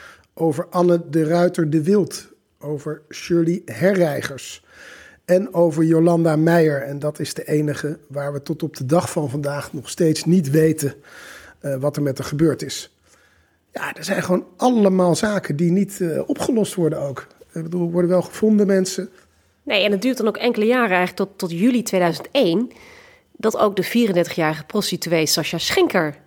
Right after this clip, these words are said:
Speaker 2: naakt wordt teruggevonden in het Slochterdiep. En het Slochterdiep, Eddy, dat is in Harkstede. Er zijn twee mannen, waaronder de buurman van Willem. Eh,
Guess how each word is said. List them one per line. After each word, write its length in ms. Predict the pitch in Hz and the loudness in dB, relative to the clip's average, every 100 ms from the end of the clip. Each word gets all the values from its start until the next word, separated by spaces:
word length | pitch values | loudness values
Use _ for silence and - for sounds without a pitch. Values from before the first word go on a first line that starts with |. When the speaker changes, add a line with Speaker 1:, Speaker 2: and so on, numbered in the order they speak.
| _ | _
Speaker 2:
naakt 340 | 180 196 240 233 | 0 2 2 -2
wordt 160 | 180 | -6
teruggevonden 460 | 190 175 - 165 175 | -4 -4 -2 -2 0
in 60 | 220 | -2
het 80 | |
Slochterdiep. 540 | - 175 - 196 269 262 - - - - - - _ | -2 -4 -4 0 0 0 -8 -8 -20 -20 -20 -20 _
En 100 | 185 | -4
het 80 | 170 | -2
Slochterdiep, 540 | 202 - 214 277 254 | -2 -2 0 0 2
Eddy, 400 | 170 160 170 226 - | 0 2 0 -4 -10
dat 240 | 196 214 | -8 -4
is 220 | - 202 - | -2 -2 -2
in 220 | 156 156 | -4 -4
Harkstede. 760 | - 254 254 - 135 123 123 - _ _ _ _ _ | -2 -2 -2 -6 -6 -10 -12 -16 _ _ _ _ _
Er 160 | _ 165 | _ -8
zijn 160 | 202 202 | -8 -2
twee 260 | - 320 | 0 4
mannen, 420 | 254 214 277 403 - | 4 4 2 0 -2
waaronder 440 | 214 - 294 262 | -4 0 2 2
de 80 | 185 | 0
buurman 560 | 147 196 247 285 320 311 | 0 2 4 4 2 0
van 140 | 294 | 0
Willem. 340 | 294 311 381 349 | 2 2 0 0
Eh, 100 | - | -4